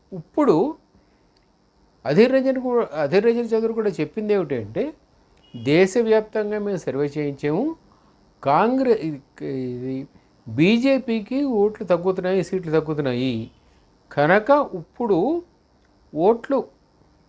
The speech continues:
కాంగ్రెస్కి మాత్రమే వేయండి, లెఫ్ట్ పార్టీలకు మాత్రమే వేయండి అని చెప్తూ ఆయన చెప్పింది ఏంటంటే, పొరపాటును కూడా మీరు తృణమూల్ కాంగ్రెస్కి ఓటేయకండి,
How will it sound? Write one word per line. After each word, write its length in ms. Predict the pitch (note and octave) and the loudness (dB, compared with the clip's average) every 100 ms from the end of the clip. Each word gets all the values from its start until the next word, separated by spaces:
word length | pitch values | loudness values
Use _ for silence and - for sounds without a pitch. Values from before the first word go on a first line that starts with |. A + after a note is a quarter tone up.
| _ _ - | _ _ 0
కాంగ్రెస్కి 580 | E3 G#3+ B3 A3+ - F#3+ | 2 4 4 0 0 -2
మాత్రమే 340 | F3+ F3+ G3+ | 0 0 -2
వేయండి, 460 | F#3+ D#3 D3 C#3+ C#3+ | 0 0 0 0 0
లెఫ్ట్ 300 | C#3+ C#3+ - | 0 0 0
పార్టీలకు 300 | F3 F3 E3+ | 0 -2 -4
మాత్రమే 320 | D#3 D3+ D#3+ | -4 -2 -2
వేయండి 480 | C#3+ C3 C#3 C3+ C3+ | -2 -2 -2 -2 -4
అని 180 | A#2+ A#2 | -4 -6
చెప్తూ 420 | A2+ - D4 F4 _ _ _ _ _ _ | -4 0 0 -2 _ _ _ _ _ _
ఆయన 180 | C#3+ G#3+ | 0 2
చెప్పింది 340 | F#3 E3+ A#3 A3 | 2 0 0 0
ఏంటంటే, 460 | D#3 A#2+ D3+ C4+ - _ _ _ _ - | 0 -4 -4 -6 -10 _ _ _ _ -4
పొరపాటును 680 | C#3 D#3+ G#3 A3+ A3+ A#3+ G#3+ | -2 2 4 4 2 -4 -4
కూడా 420 | D3+ A#2+ F#3 D4+ _ _ _ _ _ | -4 -4 -6 -8 _ _ _ _ _
మీరు 180 | F3 B3 | -2 -2
తృణమూల్ 400 | - C#3+ F3+ A#3+ | -2 0 2 4
కాంగ్రెస్కి 440 | A#3+ A3 A3 G#3 E3+ | 4 2 0 -2 -4
ఓటేయకండి, 640 | D#3 C#3 B2 A2+ F3 | -2 -2 -4 -4 -6